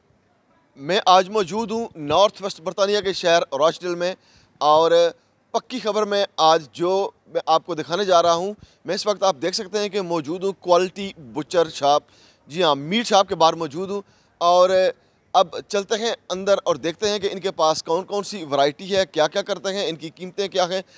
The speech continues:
और किस चीज़ में ये स्पेशलिस्ट हैं। आइए मेरे साथ।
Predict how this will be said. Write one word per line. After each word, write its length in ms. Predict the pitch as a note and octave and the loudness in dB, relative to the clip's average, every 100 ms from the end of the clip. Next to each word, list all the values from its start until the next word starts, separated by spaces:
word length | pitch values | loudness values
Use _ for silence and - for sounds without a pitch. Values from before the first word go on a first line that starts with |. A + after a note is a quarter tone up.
| - | -8
और 120 | - D#3 - | -4 -4 -4
किस 320 | A3 - - _ | -8 -8 -12 _
चीज़ 360 | - F#3+ G#3 F3+ | -12 -6 -6 -4
में 120 | G3 | -2
ये 300 | F#3 F3+ F#3 - _ - | 2 4 2 -2 _ -14
स्पेशलिस्ट 760 | - - F3 D#3+ F#3 D3 - | -10 -4 -2 0 -2 -4 -4
हैं। 200 | B2 G#2+ - _ _ _ - | -10 -12 -12 _ _ _ 2
आइए 160 | E3+ | 2
मेरे 140 | E3 B2 | 2 -2
साथ। 200 | A#2 | -4